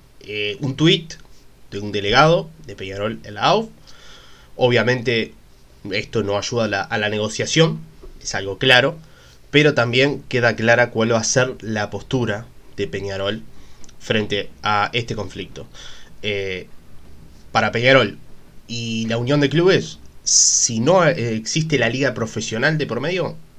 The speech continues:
no hay fútbol. ¿Y por qué digo esto? Porque,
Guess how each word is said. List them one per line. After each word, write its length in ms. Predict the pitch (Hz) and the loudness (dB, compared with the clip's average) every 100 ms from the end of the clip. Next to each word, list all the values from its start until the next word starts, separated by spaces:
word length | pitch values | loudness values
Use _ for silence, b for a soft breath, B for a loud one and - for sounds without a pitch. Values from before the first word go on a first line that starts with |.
| - | -10
no 560 | 117 117 120 120 127 | -6 -4 -4 0 2
hay 80 | 190 | 2
fútbol. 320 | 113 101 92 - - - - - - - B B B B B B | 2 -6 -10 -16 -20 -20 -20 -20 -20 -18 B B B B B B
¿Y 140 | 208 220 | -10 -2
por 180 | 135 | 0
qué 100 | 139 | 4
digo 160 | 185 170 | 4 4
esto? 320 | 180 190 156 | 4 4 4
Porque, 920 | 113 123 120 123 120 120 113 110 107 | 4 -2 0 0 0 0 0 -2 -4